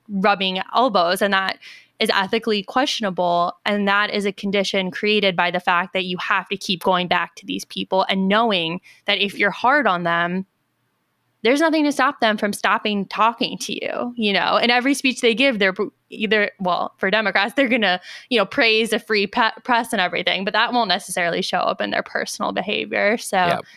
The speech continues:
Speaker 1: it's a
Speaker 2: Yeah.
Speaker 1: tightrope walk for sure.
Speaker 2: Yeah. And it's also true that kind of,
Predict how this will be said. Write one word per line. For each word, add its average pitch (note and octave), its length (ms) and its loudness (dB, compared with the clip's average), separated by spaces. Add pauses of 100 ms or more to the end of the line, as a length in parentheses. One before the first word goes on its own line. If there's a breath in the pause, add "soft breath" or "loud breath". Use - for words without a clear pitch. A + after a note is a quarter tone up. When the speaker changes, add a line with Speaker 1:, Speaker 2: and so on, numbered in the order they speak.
(200 loud breath)
Speaker 1:
it's A3 140 0
a A#3 40 2
Speaker 2:
Yeah. A3+ 60 0
Speaker 1:
tightrope G#3+ 640 0
walk - 280 -2
for - 120 -4
sure. - 360 -4 (440)
Speaker 2:
Yeah. D4+ 140 2
And D3+ 80 0
it's E3+ 120 0
also B3 280 2
true G2 320 2
that E2+ 140 -2
kind F2+ 180 -2
of, E2 320 -4